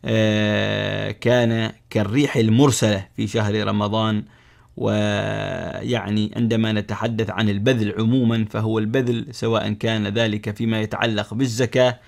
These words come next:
أو كان ذلك في مطلق البذل، فقد يرى الإنسان أن الحاجة تدعو أن يبذل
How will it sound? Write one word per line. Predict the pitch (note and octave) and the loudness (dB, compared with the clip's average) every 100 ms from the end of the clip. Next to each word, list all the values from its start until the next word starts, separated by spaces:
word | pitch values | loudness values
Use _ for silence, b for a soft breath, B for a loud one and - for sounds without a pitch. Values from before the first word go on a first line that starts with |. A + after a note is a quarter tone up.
| B B B - | B B B 0
أو | B2+ | 2
كان | A#2+ B2 A#2+ | 2 2 2
ذلك | A2+ A2+ A#2 A2+ A2+ | 2 2 0 0 -4
في | A#2 A#2 | -2 0
مطلق | C#3 C3 C3 B2+ | 0 0 0 0
البذل، | B2 D3+ A2 | 4 4 4
فقد | F2+ A2 - G#2+ | 0 -4 -2 0
يرى | A2+ C3 | 2 2
الإنسان | B2 A2 G#2 A#2+ A#2+ | 2 0 -4 -2 -2
أن | A2 A2 | 0 0
الحاجة | G#2+ G#2+ - C3 A#2 | 0 0 2 4 2
تدعو | A2+ G#2+ - C3+ A2 A#2+ - | -2 -4 0 0 0 -2 0
أن | A2+ | 2
يبذل | A2+ C#3+ A2+ A#2+ A#2 | 2 2 2 0 0